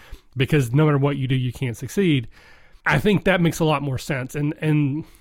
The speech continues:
I, well, and again, this doesn't quite connect, but it came into my mind. I wanna mention it,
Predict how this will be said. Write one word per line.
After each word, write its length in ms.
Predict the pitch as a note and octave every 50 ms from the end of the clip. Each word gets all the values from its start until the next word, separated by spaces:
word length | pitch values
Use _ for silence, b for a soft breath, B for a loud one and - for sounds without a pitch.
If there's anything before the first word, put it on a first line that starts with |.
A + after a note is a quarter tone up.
| b b b _ _ _ _ -
I, 160 | D#3 F3+ -
well, 240 | - D3 C#3+ C3+ - - -
and 100 | D3 C3+
again, 160 | C#3 D3 D#3+
this 140 | D3+ F3 -
doesn't 460 | A#3+ G#3+ F3+ F3+ D#3+ C#3+ - - -
quite 420 | - F#3+ F3 F3+ D3 - - -
connect, 300 | - - E3 D#3+ F3 E3
but 100 | C#3 D3
it 220 | C#3 C#3+ - - -
came 180 | - D#3 D3+
into 100 | C#3+ -
my 60 | C#3+ C3
mind. 260 | C3 B2+ B2+ C3+ C3
I 40 | B2+
wanna 180 | B2+ B2 B2
mention 300 | A#2+ A#2+ B2 - - D#3+
it, 180 | E3 E3+ E3